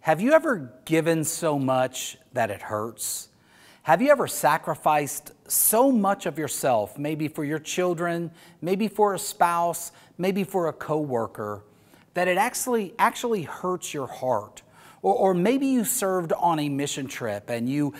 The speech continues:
you gave of your skin, your flesh, your body. Uh, maybe you served until you couldn't serve anymore. Blisters on your hands and feet, sweat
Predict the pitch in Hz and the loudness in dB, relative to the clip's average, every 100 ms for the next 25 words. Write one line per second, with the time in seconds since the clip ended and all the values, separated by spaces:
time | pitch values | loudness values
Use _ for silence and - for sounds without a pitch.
0 | - - 151 160 127 113 185 247 226 185 | -18 -8 -4 -4 -2 2 2 4 0 0
1 | 175 175 170 147 143 135 117 - - - | 4 4 4 0 0 0 0 -2 -4 -2
2 | 220 214 214 196 135 120 - 202 202 - | -2 0 0 -2 -2 -4 0 2 2 0
3 | 165 139 123 139 180 180 185 - - - | -4 0 2 4 2 0 -6 -8 -16 -4
4 | 131 123 139 180 196 185 175 - - 185 | 0 0 2 2 0 -2 -2 -2 0 0
5 | 190 165 156 147 135 175 165 156 147 - | 2 0 -2 -2 -2 0 0 -2 -6 -2
6 | 226 233 - - 190 196 180 - 175 185 | 0 0 -4 -4 -2 -2 -2 -4 -4 -2
7 | 170 156 165 165 170 165 - - 165 190 | -2 0 2 4 4 0 -16 -8 0 4
8 | 240 - 233 214 196 175 143 120 180 185 | 4 4 0 0 0 0 -2 -4 -6 -4
9 | 185 175 143 - 147 143 139 139 - - | -4 -4 -6 -6 -4 -2 -4 -10 -20 -20
10 | - _ - - - 185 202 196 190 | -20 _ -4 -2 -2 0 2 0 -4